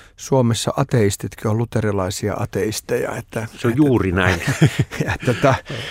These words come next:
Speaker 1: ja <clears throat> hän oli siitä pahoillaan, mutta, mutta mä luulen, että, että argumentit on kyllä, kyllä niinku tässä, tässä tavallaan tuon aj-, ajatuksen, ajatuksen puolella. No mutta hei, sä viittasit tuota, oikeastaan jo tossa noin, että oot kiertänyt muutakin kuin kehää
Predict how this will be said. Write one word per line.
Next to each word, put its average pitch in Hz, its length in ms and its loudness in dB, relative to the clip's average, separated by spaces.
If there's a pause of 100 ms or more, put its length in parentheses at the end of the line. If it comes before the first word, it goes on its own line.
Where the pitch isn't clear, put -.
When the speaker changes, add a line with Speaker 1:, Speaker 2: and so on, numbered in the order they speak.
(360)
Speaker 1:
ja 127 220 0 (180)
<clears throat> 143 260 4
hän 135 120 4
oli 123 140 4
siitä 123 220 4
pahoillaan, 117 600 4
mutta, 113 380 0
mutta 120 200 0
mä 127 80 4
luulen, 135 300 4
että, 120 320 0
että 131 200 -4
argumentit 120 600 2
on 127 160 2
kyllä, 117 340 2 (160)
kyllä 117 320 0
niinku 110 260 -2
tässä, 113 380 -2 (100)
tässä 120 300 -2
tavallaan 104 440 0
tuon 107 140 -2
aj-, 113 280 0
ajatuksen, 107 640 -2
ajatuksen 110 560 -4
puolella. 101 440 2 (500)
No 170 100 4
mutta 202 280 4
hei, 170 240 4
sä 175 160 0
viittasit 165 500 0
tuota, 151 360 4 (920)
oikeastaan 147 460 2
jo 147 60 6
tossa 156 320 2
noin, 143 220 4
että 135 160 2
oot 131 100 0 (380)
kiertänyt 135 520 2
muutakin 139 560 0
kuin 131 260 0
kehää 117 720 4